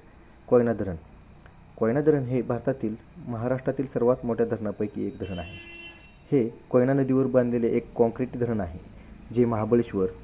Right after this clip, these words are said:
सह्याद्री पर्वतरांगेतील एक हिल स्टेशनमध्ये उगम पावलेले आहे. धरणाचा मुख्य हेतू जलविद्युत आहे, तसेच शेजारच्या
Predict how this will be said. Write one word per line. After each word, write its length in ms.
सह्याद्री 320
पर्वतरांगेतील 760
एक 140
हिल 160
स्टेशनमध्ये 640
उगम 240
पावलेले 360
आहे. 220
धरणाचा 360
मुख्य 300
हेतू 320
जलविद्युत 360
आहे, 240
तसेच 280
शेजारच्या 480